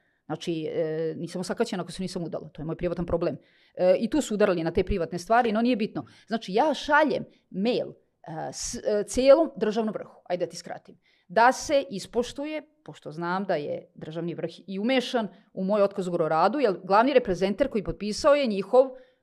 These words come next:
Milorad Mića Grčić, Spađin Grčić, kojima je Gr-, kojima je Vučić rekao: „Mićo, radit ćeš nešto drugo.”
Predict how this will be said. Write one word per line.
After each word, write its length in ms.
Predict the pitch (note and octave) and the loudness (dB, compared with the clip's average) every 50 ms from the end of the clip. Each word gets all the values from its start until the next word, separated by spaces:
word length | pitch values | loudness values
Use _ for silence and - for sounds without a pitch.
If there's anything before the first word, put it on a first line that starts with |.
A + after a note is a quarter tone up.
| _ _ _ | _ _ _
Milorad 360 | - A3 A3+ B3 C4+ D4 C#4 | -2 2 6 6 6 6 6
Mića 280 | A#3+ A#3 A#3 A3+ - F4 | 4 2 0 2 0 0
Grčić, 400 | C#4 - - - - A3+ F3 - | 0 0 -2 -2 -4 -6 -6 -6
Spađin 460 | - - G#3+ G#3 G#3 G#3 C4 C4 G#3+ F3+ | -2 2 4 4 4 4 2 0 0 0
Grčić, 320 | G#3 E4 E4 - F#4+ F4+ - - - _ _ _ _ | -2 0 0 0 0 0 -2 -6 -16 _ _ _ _
kojima 220 | - - G3+ A3 A3+ | -4 -2 0 2 2
je 200 | A3 G#3+ G3+ - | 2 0 0 -2
Gr-, 340 | F#3+ A#3+ D4+ D4 C4+ A3+ | -2 -2 -2 -2 -4 -4
kojima 280 | - B3+ B3 B3 A#3+ A3+ | -2 0 0 2 4 4
je 120 | G#3+ G#3 | 4 2
Vučić 360 | G3+ G#3+ C#4 C#4+ - C#4+ - - | 2 0 -4 -6 -6 -8 -2 0
rekao: 440 | G3 G#3 A3 G#3+ - C4+ B3+ B3+ | 2 2 2 2 2 2 2 2
„Mićo, 320 | A#3 G#3+ A3 G#3+ - - B3+ | 2 0 -4 -6 -6 -6 -6
radit 280 | A#3+ A3 A3 A#3+ B3 | -6 -6 -6 -8 -10
ćeš 120 | A#3+ C#4 C4 | -10 -10 -10
nešto 220 | C4 B3 - B3+ | -10 -10 -8 -4
drugo.” 380 | A#3 C4+ C4+ A3+ - - - | -2 -2 -2 -2 -4 -8 -10